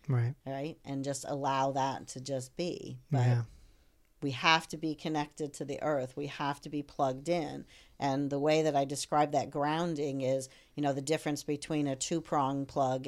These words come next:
Speaker 2: and a three-prong plug, right? The third prong is the grounding plug.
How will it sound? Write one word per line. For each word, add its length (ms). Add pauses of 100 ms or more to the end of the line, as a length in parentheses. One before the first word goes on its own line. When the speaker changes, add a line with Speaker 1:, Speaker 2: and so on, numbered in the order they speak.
Speaker 2:
and 120
a 60
three-prong 680
plug, 420 (360)
right? 380
The 160
third 420
prong 460
is 200
the 80
grounding 580
plug. 460